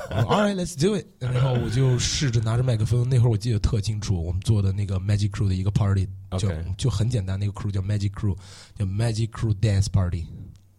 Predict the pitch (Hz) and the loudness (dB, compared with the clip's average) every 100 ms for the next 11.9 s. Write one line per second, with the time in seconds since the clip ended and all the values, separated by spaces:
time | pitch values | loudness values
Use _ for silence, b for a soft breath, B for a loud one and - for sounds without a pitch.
0 | _ - 101 92 82 85 85 87 85 85 | _ -4 -4 -4 -8 -6 -6 -6 -6 -8
1 | 85 - 98 - B B B B _ _ | -6 -2 -2 -2 B B B B _ _
2 | - 95 92 - 101 90 92 - - 90 | -6 -4 -2 -2 -2 -4 -10 -4 -4 -4
3 | 87 - 104 95 95 113 98 95 95 95 | -6 -8 -4 -2 0 -2 0 0 0 -2
4 | 95 95 101 98 92 - B B - 101 | -2 -4 -2 -2 -2 -6 B B 0 2
5 | 95 92 92 87 92 90 B B B B | 2 0 0 0 -4 -6 B B B B
6 | 95 92 92 85 85 92 - 110 95 - | -4 -2 0 -2 0 0 0 0 0 2
7 | 107 107 - - _ - 92 98 101 95 | 0 0 -8 -20 _ -6 -2 0 0 0
8 | 90 95 - 98 - 101 98 92 85 - | -2 -4 -2 -4 -2 0 0 -4 -4 2
9 | 101 110 92 - 92 80 - - _ 101 | 2 2 -2 -2 -2 -2 -10 -20 _ -2
10 | 90 87 98 92 92 101 - 95 87 90 | 0 0 0 2 2 -2 -2 -2 -2 -4
11 | 90 90 92 104 107 101 90 90 85 | -6 -4 -2 0 -2 -4 -4 -4 -4